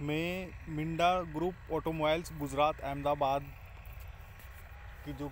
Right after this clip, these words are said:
company है, इसमें requirement निकली है। और जो ये company है, ये Maruti Suzuki Bander कंपनी है और इसका campus placement लगने जा रहा है उनतीस तारीख को,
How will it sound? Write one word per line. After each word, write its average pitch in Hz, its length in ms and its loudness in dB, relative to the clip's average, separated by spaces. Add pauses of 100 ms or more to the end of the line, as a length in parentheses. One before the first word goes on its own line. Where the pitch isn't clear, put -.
company 139 420 -4
है, 147 260 -4
इसमें 147 280 -6
requirement 143 680 -2
निकली 127 240 -4
है। 143 200 -4 (1400)
और 160 160 2
जो 170 140 0 (380)
ये 160 100 0
company 170 480 -2
है, 180 180 0
ये 180 120 0
Maruti 160 420 0
Suzuki 151 460 -6
Bander 147 400 0
कंपनी 131 380 -6
है 113 160 -6 (1200)
और 175 120 0
इसका 196 300 -2
campus 160 360 0
placement 165 460 -2
लगने 156 260 0
जा 139 160 2
रहा 143 140 2
है 214 100 -6 (1120)
उनतीस 165 580 -4 (100)
तारीख 147 240 6 (100)
को, 107 140 -2